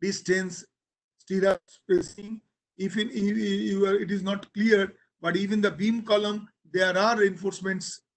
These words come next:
shear reinforcements are there. And only the problem is you have to make pumpable concrete,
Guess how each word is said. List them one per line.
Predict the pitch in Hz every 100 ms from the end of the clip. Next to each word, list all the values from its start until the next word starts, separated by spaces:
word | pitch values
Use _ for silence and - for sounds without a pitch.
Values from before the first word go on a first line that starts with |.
| -
shear | 160 180 202
reinforcements | 190 185 190 180 185 175 165
are |
there. | 151 160 147 - _ _ _ _ _ 175
And | 190
only | 196 240 269
the | 240
problem | 220 202 202 208 208
is | 202 180
you | 190
have | 151 196 -
to | 214
make | 180 175 202 -
pumpable | 175 170 202 196
concrete, | 185 180 170 208 233